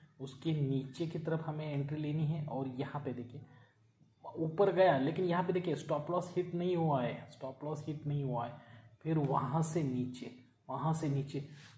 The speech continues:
मतलब दो तीन दिनों तक <clears throat> नीचे गिरता रहा। तो दोस्तों इस तरह से आप भी अलग-अलग चार्ट पे जाइए, वहाँ पे इस तरह से डार्क क्लाउड कवर देखिए, सीखिए, पहचानिए किस तरह से एंट्री करनी है, तो आप भी एक चलते मार्केट में इस तरह से एनालिसिस कर सकते हो।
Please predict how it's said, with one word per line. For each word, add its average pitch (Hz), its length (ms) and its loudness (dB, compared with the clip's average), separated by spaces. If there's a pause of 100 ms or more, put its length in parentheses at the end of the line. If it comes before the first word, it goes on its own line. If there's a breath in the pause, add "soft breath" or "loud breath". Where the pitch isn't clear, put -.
मतलब 170 280 2
दो 180 140 6
तीन 196 260 0
दिनों 185 200 4
तक - 360 -2
<clears throat> - 440 2
नीचे 151 240 2
गिरता 127 300 2
रहा। - 380 -4 (1160 loud breath)
तो 170 80 0
दोस्तों 180 300 8
इस 156 240 -2
तरह 165 160 4
से 160 140 2
आप 143 200 0
भी 160 320 6
अलग-अलग 143 460 0
चार्ट 131 320 -2
पे 139 80 2
जाइए, 131 380 2
वहाँ 127 400 -2
पे 131 80 2 (340)
इस - 140 -10
तरह 131 120 -2
से 127 120 -4
डार्क 123 240 -2
क्लाउड 123 260 2
कवर 120 180 2
देखिए, 123 380 0
सीखिए, 120 680 -6 (400 loud breath)
पहचानिए 123 640 -2
किस 120 240 -10
तरह 123 120 -2
से 123 160 -2
एंट्री 120 220 -4
करनी 117 280 -6
है, 120 80 -8
तो - 160 -6
आप - 180 2
भी 180 220 -2
एक 143 520 -2
चलते 135 260 0
मार्केट 131 380 -4
में 139 180 -2
इस - 120 -8
तरह 127 100 -4
से 135 140 -6
एनालिसिस 117 420 -4
कर 107 180 -8
सकते - 320 -10
हो। - 60 -10